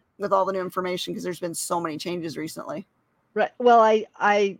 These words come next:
Speaker 2: that's the other thing I did is I went through, 'cause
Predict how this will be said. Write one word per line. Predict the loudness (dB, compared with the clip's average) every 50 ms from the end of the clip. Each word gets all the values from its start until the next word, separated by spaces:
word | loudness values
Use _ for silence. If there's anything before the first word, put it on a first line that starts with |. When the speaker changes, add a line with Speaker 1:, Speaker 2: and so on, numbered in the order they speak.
| _ _ -10
Speaker 2:
that's | -4 -2 -2 -2 -2 -4 -4
the | -2 0
other | 2 2 0 -2
thing | -4 -6 -10 -8 -8
I | -8 -8
did | -4 -2 -2 0 0 -2 -4
is | -6 -6 -6
I | -6
went | -4 -4 -6 -8 -10 -12
through, | -10 -6 -2 0 2 2 0 0
'cause | -4 -8 -12 -14 -14 -18